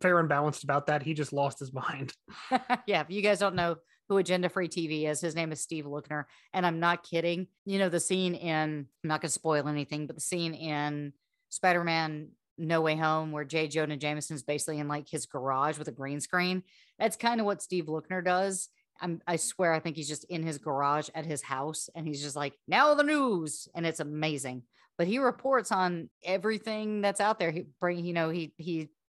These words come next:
Speaker 2: comes out and he shows you, like, "Here's the press conference. Here's what people are saying about it. Here's the news that we've got so far." And he has no agenda. He's the only person that I've ever seen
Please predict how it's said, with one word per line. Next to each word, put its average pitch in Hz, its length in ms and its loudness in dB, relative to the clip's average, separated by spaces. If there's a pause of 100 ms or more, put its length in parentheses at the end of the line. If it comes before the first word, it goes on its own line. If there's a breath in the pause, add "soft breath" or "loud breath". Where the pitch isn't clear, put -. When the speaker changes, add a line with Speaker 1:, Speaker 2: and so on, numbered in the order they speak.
(120)
Speaker 2:
comes 180 240 2
out 185 220 6
and 175 100 -4
he 175 300 -4
shows 170 320 0
you, 175 140 0
like, 160 340 2 (360)
"Here's 175 220 2
the - 60 -6
press 196 300 2
conference. 170 440 -2
Here's 170 220 -4
what 190 140 -6
people 196 220 -2
are 185 60 0
saying 180 300 2
about 156 260 2
it. 165 160 -2 (300)
Here's 175 240 -2
the 208 80 -2
news 202 200 0
that 202 100 0
we've 196 120 0
got 185 240 0
so 190 180 0
far." 160 420 2 (260 soft breath)
And 180 140 0
he 190 80 4
has 175 200 2
no 175 280 2
agenda. 147 520 0 (220)
He's 208 180 -2
the 190 200 -2
only 202 240 0
person 180 340 -2
that 156 120 0
I've - 140 -8
ever 170 220 2
seen 151 440 -4